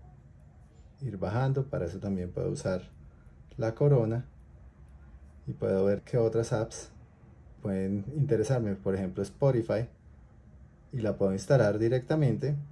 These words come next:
lo cual es genial precisamente porque tengo la última versión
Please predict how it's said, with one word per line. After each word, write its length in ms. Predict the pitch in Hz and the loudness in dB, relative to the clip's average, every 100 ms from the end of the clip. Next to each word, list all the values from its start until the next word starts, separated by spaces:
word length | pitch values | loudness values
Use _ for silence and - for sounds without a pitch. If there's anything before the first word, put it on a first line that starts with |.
| - - - | -18 -20 -8
lo 180 | 117 113 | -2 2
cual 340 | 110 95 101 - - - - - - - - - - - - - - - - - - | 4 4 0 -4 -20 -20 -20 -20 -20 -20 -20 -20 -20 -20 -20 -20 -20 -20 -20 -20 -8
es 380 | 131 127 - - | 0 0 0 -10
genial 600 | - 156 156 139 120 147 - - | 0 4 8 8 8 4 -2 -2
precisamente 1000 | 123 113 120 117 123 123 113 120 123 139 - - - - - - - - | 0 0 0 0 2 2 2 2 0 -2 -10 -20 -20 -20 -20 -20 -20 -16
porque 320 | - 120 - 120 | 4 4 4 0
tengo 580 | 120 117 120 127 - - - - | 2 2 4 4 2 -6 -20 -6
la 200 | 151 131 | 4 8
última 460 | 131 143 143 151 147 | 10 10 10 10 10
versión 640 | 143 - 156 139 151 156 | 10 8 6 8 6 2